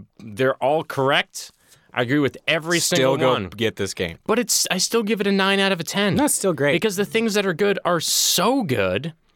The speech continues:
Speaker 1: and the critiques that are true are so small to
Speaker 2: Yeah,
Speaker 1: me.
Speaker 2: the critiques are just kind of like, you just gotta look past it.
Speaker 1: They're nitpicky stuff to
Speaker 2: They,
Speaker 1: me.
Speaker 2: it is nitpi-, I will agree that's nitpicky stuff. I'm just saying in
Speaker 1: Yeah,
Speaker 2: general.
Speaker 1: but it's all true.
Speaker 2: Guys, I didn't even finish the game.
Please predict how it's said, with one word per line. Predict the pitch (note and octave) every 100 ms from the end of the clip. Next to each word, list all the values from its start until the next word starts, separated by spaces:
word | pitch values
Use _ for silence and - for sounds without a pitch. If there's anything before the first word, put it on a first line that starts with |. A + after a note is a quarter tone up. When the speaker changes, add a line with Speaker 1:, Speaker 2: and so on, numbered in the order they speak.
| _ _ -
Speaker 1:
and | E3
the | F3
critiques | D#3+ - G#3 - -
that | E3 E3+
are | E3
true | C3+ - F#3+ F#3+ D#3+
are | C3+
so | B2 - F3 F3
small | - - D#3 A#3 C4+
to | G#2+
Speaker 2:
Yeah, | A2+ A2
Speaker 1:
me. |
Speaker 2:
the | A#2
critiques | - B2 C#3 C3 -
are | G2+
just | G#2
kind | - G#2+
of | G2
like, | G2+ G2
you | G#2
just | -
gotta | G2+
look | F2+ -
past | E2 D#2 - D#2
it. |
Speaker 1:
They're | D3+
nitpicky | D#3+ G#3 - E3 G2
stuff | - G2 -
to |
Speaker 2:
They, | A2
Speaker 1:
me. | -
Speaker 2:
it | C3+
is | G#3 D#3+
nitpi-, | D3+ - D#3
I | B2 C3
will | D3 D#3+
agree | C#3 D#3+
that's | C3 -
nitpicky | B2+ - A#2 G#2+
stuff. | - A2 G2
I'm | G2
just | F#2+
saying | G2+ F#2 F#2
in | F2+
Speaker 1:
Yeah, | F#3+
Speaker 2:
general. | G3 C3
Speaker 1:
but | B2
it's | A2
all | A2+ B2
true. | A#2+ D#3+ G3+ A2+ D#2 - - -
Speaker 2:
Guys, | B2 A2+ -
I | G#2+ B2
didn't | C#3+
even | B2+ G2+
finish | A2 G#2 -
the | E2+
game. | F2 F#2 F#2 E2